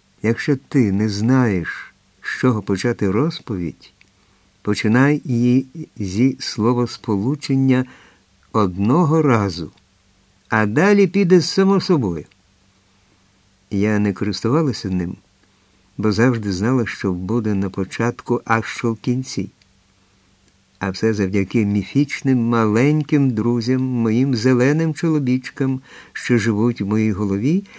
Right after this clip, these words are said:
і неодмінно хочуть проклюнутись на цей світ.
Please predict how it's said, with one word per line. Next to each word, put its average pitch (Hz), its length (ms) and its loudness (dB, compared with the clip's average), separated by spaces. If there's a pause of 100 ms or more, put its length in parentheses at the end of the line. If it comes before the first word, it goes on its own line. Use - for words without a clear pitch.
(100)
і 120 100 2
неодмінно 123 760 4
хочуть 143 420 -2
проклюнутись 117 1160 0 (340)
на 98 180 0
цей 92 320 -4
світ. - 680 -8